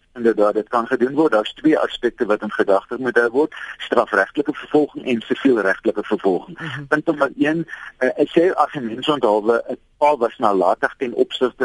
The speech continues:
Speaker 1: van, of die eienaar van die wapen was nalatig ten opsigte van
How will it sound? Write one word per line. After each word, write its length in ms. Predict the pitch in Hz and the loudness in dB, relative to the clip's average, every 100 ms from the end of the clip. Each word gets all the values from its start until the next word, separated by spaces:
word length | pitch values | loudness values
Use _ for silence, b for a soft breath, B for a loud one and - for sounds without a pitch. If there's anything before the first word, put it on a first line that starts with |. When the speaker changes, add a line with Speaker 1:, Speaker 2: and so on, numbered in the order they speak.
| - - | -2 0
Speaker 1:
van, 160 | 113 | 0
of 120 | 120 | 0
die 100 | - 131 | 0 2
eienaar 340 | 139 131 113 | 2 2 0
van 120 | 120 | -2
die 100 | 107 | 0
wapen 300 | 98 90 107 | 0 0 -2
was 160 | 104 101 | -4 0
nalatig 520 | 117 95 95 117 135 | 0 2 2 0 -4
ten 160 | 131 117 | -6 -6
opsigte 460 | 131 - 120 - | -6 -4 -4 -2
van 380 | 117 - 117 110 | -2 0 0 -2